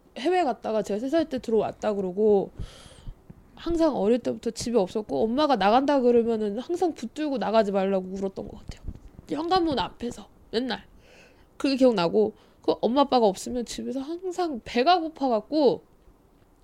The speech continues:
밥 먹을 시간도 아닌데 항상 냉장고를 열어봐요. 먹을 게 있나 없나. 먹을 게 없는데도 불구하고 습관적으로 계속 열어요. 지금, 지금도 그게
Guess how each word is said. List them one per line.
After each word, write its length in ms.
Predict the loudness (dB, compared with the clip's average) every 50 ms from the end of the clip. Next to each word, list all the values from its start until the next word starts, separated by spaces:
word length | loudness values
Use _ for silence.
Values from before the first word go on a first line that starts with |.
| -16 -16 -16 -20 -14 -8
밥 160 | -4 -2 0
먹을 300 | 4 4 4 4 4 2
시간도 380 | 0 -2 -2 -2 -2 0 0 0
아닌데 540 | 0 -2 -4 -6 -4 -2 -2 -2 -2 -4 -8 -16
항상 520 | -16 -10 -8 -8 -6 -4 -2 -2 -2 -2
냉장고를 440 | -2 0 0 0 0 0 0 0 -2
열어봐요. 320 | -2 -4 -6 -6 -8 -10 -12 -14 _ _ _ _ _ _ _ _ -20 -20 -20 -20 -20 _ _ _ _ _
먹을 240 | 4 6 6 6 4
게 120 | 4 2
있나 160 | 2 2 -2 -4
없나. 240 | -6 -8 -14 -20 -20 _ _ _ -12 2
먹을 260 | 4 6 6 6 4
게 60 | 2 2
없는데도 560 | 4 4 4 6 6 6 6 6 2 0 -2
불구하고 400 | -4 -4 -2 -2 0 0 -2 -2
습관적으로 640 | -6 -8 -6 -4 -2 0 2 2 2 2 2 0 -2
계속 220 | -4 -6 -4 -2
열어요. 200 | -2 -2 -2 -4 -10 -12
지금, 280 | -6 -4 -4 -4 -4 -6
지금도 500 | -8 -6 -6 -2 -2 -2 -2 -2 -2 -4
그게 220 | -2 0 -2 -2